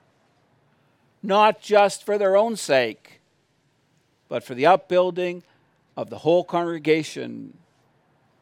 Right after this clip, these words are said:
Beloved, our Lord Jesus Christ has instituted the Lord's Supper for the strengthening of our faith. It's intended to focus our attention on the great sacrifice by which Christ has delivered us from all our sins.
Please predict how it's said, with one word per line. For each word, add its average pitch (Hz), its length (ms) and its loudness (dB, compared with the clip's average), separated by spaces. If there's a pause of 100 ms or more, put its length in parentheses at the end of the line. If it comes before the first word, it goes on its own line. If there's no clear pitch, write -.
(880)
Beloved, 165 280 0
our 170 100 2
Lord 185 220 -2
Jesus 180 320 -8
Christ 190 340 2
has 170 140 -6
instituted 196 340 -4
the 196 60 -4
Lord's 190 240 0
Supper 190 340 0
for 208 100 -14
the 190 140 -10
strengthening 202 520 -6
of 196 80 -2
our 190 120 2
faith. 147 680 -4 (1160)
It's 190 180 0
intended 220 460 2
to 208 80 -2
focus 220 720 0
our 202 280 4
attention 160 760 -4 (440)
on 170 160 2
the 185 80 -2
great 214 380 2
sacrifice 156 1000 0 (240)
by 156 80 0
which 190 180 -2
Christ 220 320 4
has 214 160 -8
delivered 214 380 0
us 123 260 2
from 143 240 -6
all 180 400 0
our 185 140 -2
sins. 131 840 -6